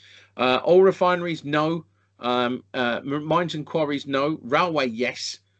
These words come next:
uh, which is interesting. Uh, I'll come on to why. Farms, agriculture and horticultural premises, yes. You know, everything else pretty much, uh, E V charging points in the highway, no. But E V charging points in premises, yes.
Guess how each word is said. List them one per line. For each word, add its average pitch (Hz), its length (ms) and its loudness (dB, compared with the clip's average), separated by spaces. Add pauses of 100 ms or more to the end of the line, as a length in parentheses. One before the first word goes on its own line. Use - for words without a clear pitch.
(300)
uh, 120 220 -6
which 123 220 -6
is 117 80 -4
interesting. 127 680 -4
Uh, 113 260 -2
I'll 110 100 -4
come 123 220 -2
on 113 100 -4
to 107 100 -10
why. 120 300 -2 (280)
Farms, 151 380 0
agriculture 131 540 -4
and 120 80 -6
horticultural 117 640 -6
premises, 123 680 -2
yes. 120 420 -2 (400)
You 147 120 -4
know, 127 140 0
everything 175 340 2
else 143 200 0
pretty - 320 -4
much, 120 260 -8 (280)
uh, 117 280 0 (120)
E 165 140 -2
V 160 120 -6
charging 160 400 -4
points 135 300 -6
in 139 60 -8
the 131 60 -4
highway, 131 380 0
no. 170 440 0 (840)
But - 120 -4
E 180 120 -2
V 160 160 -6
charging 156 400 -2
points 143 260 -4
in 147 80 -4
premises, 156 540 -4
yes. - 400 -4